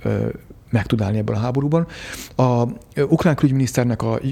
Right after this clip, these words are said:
néhány hónappal a háború kitörése után elhangzott nyilatkozata pedig arról szólt, hogy, ö, az Egyesült Államokon számon kérte azt, hogy nem hittek Ukrajnában,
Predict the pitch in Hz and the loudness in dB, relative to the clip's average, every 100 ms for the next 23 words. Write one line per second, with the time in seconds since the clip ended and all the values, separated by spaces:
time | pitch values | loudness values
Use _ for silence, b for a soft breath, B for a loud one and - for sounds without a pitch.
0 | - 139 143 127 120 120 110 - 113 117 | -2 2 4 4 2 2 0 0 0 0
1 | 110 - 131 117 - 113 110 113 110 110 | -2 -2 0 0 0 -2 0 0 0 0
2 | 113 107 135 143 151 143 139 139 131 131 | 0 2 2 2 0 0 0 2 2 2
3 | 127 113 110 - 123 143 - B B B | 2 2 0 0 2 0 -2 B B B
4 | B B B B - - - 117 117 - | B B B B -20 -10 0 0 0 -2
5 | - 117 117 127 151 135 127 - 127 120 | -2 -2 0 2 2 2 0 2 2 2
6 | 123 127 - - 135 143 165 127 113 107 | 0 -2 -8 0 0 2 0 2 2 0
7 | 110 98 113 131 - - 123 135 120 104 | -2 0 0 0 -2 -2 0 2 2 0
8 | 113 - 123 120 - 117 120 117 123 151 | -4 -4 -2 -2 -2 -2 0 -2 0 -2